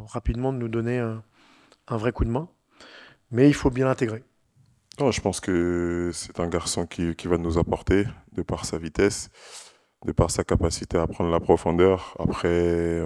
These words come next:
Speaker 2: on a fait que une ou deux séances, et c'était sur du synthétique. Euh, je peux vous assurer que il n'y a pas eu tout l'engagement nécessaire. Voilà, mais en tout cas, euh, je pense que c'est un garçon qui nous apportera énormément, de par son insouciance aussi.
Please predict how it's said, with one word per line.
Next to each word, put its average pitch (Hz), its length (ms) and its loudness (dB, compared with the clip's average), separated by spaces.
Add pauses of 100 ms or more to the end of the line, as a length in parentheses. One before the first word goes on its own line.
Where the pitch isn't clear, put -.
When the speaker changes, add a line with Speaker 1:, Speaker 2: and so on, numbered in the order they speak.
Speaker 2:
on 85 60 -2
a 82 60 0
fait 80 200 -2
que 82 760 0
une 87 180 -2
ou 87 60 0
deux 85 160 4
séances, - 480 -2 (320)
et - 60 -6
c'était - 180 -10
sur 80 180 -2
du 82 80 -2
synthétique. - 720 -4
Euh, 80 280 -4
je - 100 -16
peux - 80 -8
vous 80 140 -2
assurer 82 360 0
que 80 300 -4 (720)
il - 40 -4
n'y 95 40 -4
a - 20 -4
pas 87 160 6
eu 87 340 6
tout - 120 4
l'engagement 87 500 2
nécessaire. 87 640 2 (200)
Voilà, 85 260 4
mais 85 240 4
en 85 140 0
tout 92 140 2
cas, - 160 0
euh, 85 520 4 (640)
je - 100 -4
pense 80 300 2
que - 140 -2
c'est 85 200 0
un 85 80 2
garçon 85 280 0
qui - 160 -6
nous 82 120 -2
apportera 85 460 0
énormément, 85 560 2 (380)
de 78 80 -2
par - 220 0
son 85 180 -4
insouciance 85 560 -2
aussi. 98 260 2